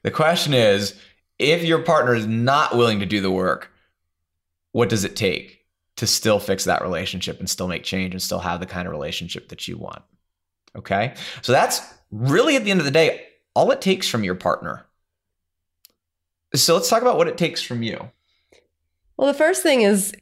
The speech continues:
Speaker 2: you have to be committed enough, uh, for the both of you, right? 'Cause your partner is probably at this point, if they're to a point where they're not willing to do the work or they're stuck, their commitment level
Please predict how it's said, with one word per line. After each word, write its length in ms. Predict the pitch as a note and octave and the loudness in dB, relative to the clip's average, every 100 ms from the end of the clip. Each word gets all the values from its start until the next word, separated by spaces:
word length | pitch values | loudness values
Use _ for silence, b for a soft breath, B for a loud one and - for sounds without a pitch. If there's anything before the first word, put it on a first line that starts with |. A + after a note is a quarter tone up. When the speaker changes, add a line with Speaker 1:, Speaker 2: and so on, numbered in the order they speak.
| - E3 | -4 2
Speaker 2:
you 180 | A3+ | 4
have 180 | C#4+ C4+ | 4 2
to 60 | B3 | 0
be 140 | A#3 | -2
committed 480 | A3 G3+ F3+ F#3+ G#3 E3+ | 0 4 4 4 4 4
enough, 280 | D#3 D#3 - | 4 0 -4
uh, 100 | D#3+ | -4
for 200 | - E3+ | 0 0
the 80 | |
both 220 | D3+ F#3+ G3+ | 2 0 0
of 100 | - | -6
you, 240 | - G3 _ - | -10 -10 _ -2
right? 280 | E3 E3+ F#3+ | 2 2 2
'Cause 120 | F#3+ | 2
your 120 | G3 | 2
partner 360 | A3 C4 C#4 B3 | 2 2 4 4
is 140 | G#3 | 2
probably 560 | - G3+ G#3+ G3 G3+ F#3 | 2 2 2 2 4 4
at 140 | F3+ | 2
this 180 | F3 - | -2 -2
point, 580 | - E3 D#3 G3+ - - _ _ - | 0 2 4 2 -4 -20 _ _ -6
if 260 | - F3+ F3+ | 0 0 2
they're 380 | F3 F#3+ G3+ | 2 4 4
to 120 | G3+ G#3+ | 4 0
a 60 | |
point 260 | G3 F#3+ F3 | 2 2 4
where 120 | F3 | 4
they're 100 | E3 | 4
not 240 | D#3+ D#3 | 2 2
willing 220 | F3 E3+ E3+ | 2 4 2
to 60 | |
do 140 | E3 E3 | 0 0
the 100 | D#3+ | 2
work 440 | D#3 D#3+ E3+ E3+ | 4 4 2 2
or 120 | D3 | -2
they're 220 | C#3+ D#3+ D#3+ | 2 2 2
stuck, 540 | - - D3 A3+ - - | -2 0 2 0 -6 -2
their 240 | D#3+ G3 | 2 2
commitment 480 | G3+ G3 F#3+ G#3+ F#3+ | 2 2 2 2 2
level 640 | G3+ G3 A3+ B3 B3+ - | 4 4 4 2 -2 -20